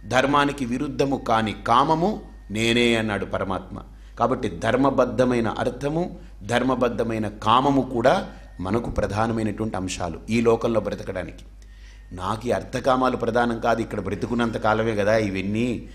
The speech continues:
ఈ గందరగోళాలు. ఇది నాకు వచ్చే వస్తాయి, ఉండే ఉంటాయి, పోయే పోతాయి, నేనే పోతాను, కాబట్టి నాకు ఇది ముఖ్యం కాదు, నాకు మోక్షం ముఖ్యం అనుకున్నవాడు, వాడు కూడా దేన్ని పట్టుకోవాలి? ధర్మాన్ని పట్టుకోవాలి. అందుకనే ధర్మం అనేది లోకానికి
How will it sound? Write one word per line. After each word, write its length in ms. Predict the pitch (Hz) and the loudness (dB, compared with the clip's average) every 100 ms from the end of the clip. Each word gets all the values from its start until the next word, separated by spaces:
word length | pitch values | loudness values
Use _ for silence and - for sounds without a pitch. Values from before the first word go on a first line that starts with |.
| - - | -18 -6
ఈ 80 | 110 | -2
గందరగోళాలు. 800 | 104 107 110 110 104 104 113 85 - - | 0 2 4 4 4 2 -2 -4 -10 -8
ఇది 200 | 110 120 | 0 2
నాకు 220 | 120 113 | 4 2
వచ్చే 280 | 104 - 135 | 0 0 2
వస్తాయి, 500 | 143 135 - 135 127 - - - - | 4 2 4 4 4 0 -12 -16 -4
ఉండే 260 | 117 123 135 | 2 6 6
ఉంటాయి, 360 | 127 117 127 | 6 6 4
పోయే 320 | 123 120 123 120 | 4 2 4 2
పోతాయి, 380 | 113 110 117 | 2 2 2
నేనే 280 | 104 110 127 | 2 4 4
పోతాను, 420 | 131 120 120 113 | 4 4 4 2
కాబట్టి 320 | 110 110 120 117 | 4 4 2 0
నాకు 220 | 110 110 | -2 -2
ఇది 80 | 101 | -4
ముఖ్యం 320 | 104 - 110 | -4 -4 -4
కాదు, 200 | 98 92 | -2 -4
నాకు 200 | 92 92 | -8 -4
మోక్షం 500 | 98 139 - 196 160 | -2 0 -2 -2 -2
ముఖ్యం 280 | 135 156 131 | -2 -2 -2
అనుకున్నవాడు, 640 | 123 123 113 107 95 90 - - - | -2 -2 2 2 2 -2 -8 -18 -2
వాడు 300 | 104 123 175 | 4 6 6
కూడా 240 | 180 190 170 | 4 6 6
దేన్ని 260 | 151 160 | 6 4
పట్టుకోవాలి? 800 | 156 - 147 147 143 175 226 - - - - - - | 2 2 2 4 4 4 0 -2 -12 -18 -20 -18 -10
ధర్మాన్ని 420 | 98 98 104 101 | -6 -2 0 0
పట్టుకోవాలి. 480 | - - - - - - - - - - - - - - 95 | -4 -10 -12 -12 -14 -18 -20 -20 -20 -20 -20 -20 -20 -12 -6
అందుకనే 360 | 113 123 143 | -2 0 0
ధర్మం 580 | 95 85 - 135 160 156 | -2 -6 -2 2 2 2
అనేది 680 | 143 139 131 113 113 123 - | 0 0 0 0 0 -4 -8
లోకానికి 1080 | 92 110 131 156 151 156 156 180 208 - | -2 0 2 0 2 0 -2 -2 -2 -4